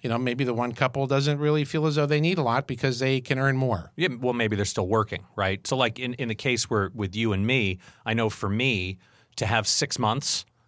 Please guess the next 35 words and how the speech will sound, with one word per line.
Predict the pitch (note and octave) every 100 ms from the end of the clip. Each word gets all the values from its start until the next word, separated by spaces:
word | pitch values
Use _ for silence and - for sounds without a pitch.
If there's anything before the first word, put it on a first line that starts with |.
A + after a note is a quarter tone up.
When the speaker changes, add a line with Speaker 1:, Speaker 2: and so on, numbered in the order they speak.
| _ A2
Speaker 2:
of | G2
cash | - A2 A2
set | - A2+
aside | G2 - F#2 G2+ C3+ - - -
Speaker 1:
Is | D#3 D3+
lovely. | A#2+ F#2+ E2+ C3
Speaker 2:
is | A#2 -
fantastic | - C3 A2+ E3 G#3+ - E2+ -
because | A2+ C3 A#2+
I | A#2+
know | B2 C3
I | A#2 D3
have | C#3+ C3
a |
lot | A#2+ A#2 A#2+
of | A2+
confidence | - A#2+ A2+ A2+ G2+ F#2+ -
in | A2+ G#2
our | A2 A2
ability | G2+ G#2 G#2 G2 F#2
to | -
do | G2+ G#2+ A2+
what | G#2 G#2
we | G2+ F#2
do | G2
for | F#2+ - F2+
a |
living, | G#2 B2 G#2 G2
and | G2
that | G2
creates | - G#2 G2 F2+
more | G2 F#2+
income | G2+ G2+ E2+
for | E2 F2
us. | D#2 -